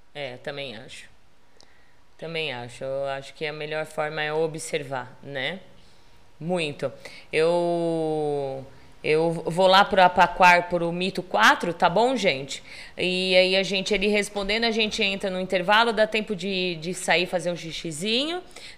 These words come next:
dá tempo de fumar, tomar uma aguinha e dá tempo de divulgar que pode ser que Lorde Chacal tire a máscara depois do intervalo ou se continuar tendo audiência e tal, né?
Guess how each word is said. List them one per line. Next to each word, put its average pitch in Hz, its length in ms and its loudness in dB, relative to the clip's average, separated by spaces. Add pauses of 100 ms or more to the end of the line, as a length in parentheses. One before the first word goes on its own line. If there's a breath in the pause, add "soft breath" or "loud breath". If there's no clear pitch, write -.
dá 185 260 4
tempo 208 360 -4
de 175 80 -6
fumar, 214 440 0
tomar 185 220 -2
uma 175 160 0
aguinha 226 400 -2
e 269 60 -2
dá 254 120 2
tempo 247 320 -4
de 226 140 -8
divulgar 202 640 -2 (300 loud breath)
que 302 140 -2
pode 349 600 -2
ser 320 600 -2
que 294 180 -4
Lorde 269 560 4
Chacal 233 480 -2
tire 220 260 -6
a 208 80 -2
máscara 220 480 -2
depois 202 460 -6
do 190 140 -8
intervalo 190 760 0 (320 loud breath)
ou 233 520 6 (160 loud breath)
se - 180 -10
continuar 220 760 -4
tendo 202 280 -4
audiência 208 1040 -2
e 214 100 -8
tal, 123 380 -6
né? 208 300 -6